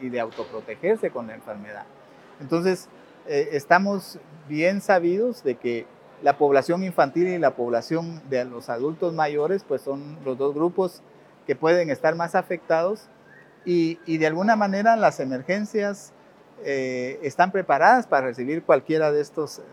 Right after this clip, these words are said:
de, de, de, de estos pacientes que demanden realmente atención. Eh, y, y, digamos, las emergencias... se, se preparan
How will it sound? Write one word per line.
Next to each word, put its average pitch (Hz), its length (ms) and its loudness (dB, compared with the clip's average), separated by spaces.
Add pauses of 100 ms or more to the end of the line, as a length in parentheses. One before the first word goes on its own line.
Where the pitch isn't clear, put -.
(100)
de, 135 180 -14
de, 131 240 -8
de, 131 220 -8
de 135 100 2
estos 143 320 -4
pacientes 156 560 -4
que 127 140 -6
demanden 143 500 -2
realmente 131 420 -8
atención. 107 520 -12 (640)
Eh, 156 800 -4
y, 165 220 -12
y, - 20 -8
digamos, 170 360 2
las 190 160 -2
emergencias... 180 560 -4
se, 143 220 -4 (380)
se - 180 0
preparan 175 680 2